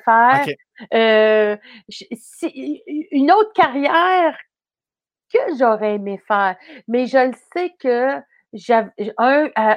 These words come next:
Speaker 1: à l'époque, la grandeur, c'était important, ça comptait. Puis deux, je pense pas que j'aurais eu le courage que ça prend, mais j'aurais aimé <laughs> être policière. Mon père était policier.
Speaker 2: Ok.
Speaker 1: Mais, euh, j'a-, j'aurais aimé, euh,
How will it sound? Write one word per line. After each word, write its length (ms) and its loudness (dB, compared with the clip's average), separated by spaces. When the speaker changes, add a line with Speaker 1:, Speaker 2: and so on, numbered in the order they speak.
Speaker 1:
à 60 2
l'époque, 540 0
la 120 2
grandeur, 600 0
c'était 240 -2
important, 540 -4
ça 140 -4
comptait. 600 -4
Puis 260 -4
deux, 400 0
je 240 -16
pense 220 -4
pas 180 -6
que 60 -10
j'aurais 320 2
eu 120 -2
le 100 -6
courage 520 -2
que 100 -2
ça 200 -2
prend, 260 -6
mais 160 -4
j'aurais 300 0
aimé 400 -2
<laughs> 100 -10
être 240 0
policière. 400 0
Mon 140 -4
père 180 2
était 160 -2
policier. 580 -6
Speaker 2:
Ok. 120 -12
Speaker 1:
Mais, 320 -6
euh, 100 -12
j'a-, 280 0
j'aurais 400 2
aimé, 360 -2
euh, 280 -4